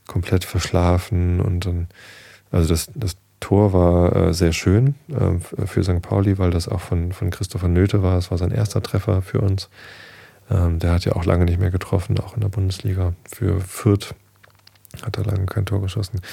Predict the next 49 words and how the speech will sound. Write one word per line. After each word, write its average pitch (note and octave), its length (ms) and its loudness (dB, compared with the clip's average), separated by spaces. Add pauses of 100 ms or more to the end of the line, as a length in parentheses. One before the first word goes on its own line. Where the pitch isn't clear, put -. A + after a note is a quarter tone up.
(320)
Das - 200 2
war F2+ 80 4
also E2+ 140 0
sehr D#2+ 180 2
schön. E2 240 0
Da E2 60 0
hat E2 100 -2
er - 100 2
auch D#2+ 160 -6
irgendwie F2 200 -2
sein, E2 360 -4
sein E2+ 140 -2
Trikot - 320 2
ausgezogen F2 520 -2
vor F#2 120 -2
Freude F2 300 0
und E2 100 0
dafür F2+ 200 -4
eine E2+ 120 -2
gelbe F2 260 -2
Karte F2+ 300 -4
kassiert. E2+ 360 -4 (600)
Sei E2+ 180 4
ihm E2+ 120 4
gegönnt. D#2 440 0
So, - 200 -4
das, - 340 -10
das F#2 180 -4
war, E2 240 0 (200)
das - 180 -8
war F2+ 60 2
ein E2+ 60 -2
schöner F2 280 0
Moment. E2+ 420 0 (800)
Ähm, D#2+ 340 2 (240)
das - 140 -4
erste F2+ 280 2
Tor - 220 0
hat, F2+ 140 0
glaub E2 180 -2
ich, E2+ 140 -4
übrigens F2 320 -2
Maher E2 240 2
Salik E2+ 340 0
geschossen. F2 520 -4 (720)
Äh, - 40 -2
ein D#2+ 340 0
Spieler, E2+ 320 0
der E2 380 2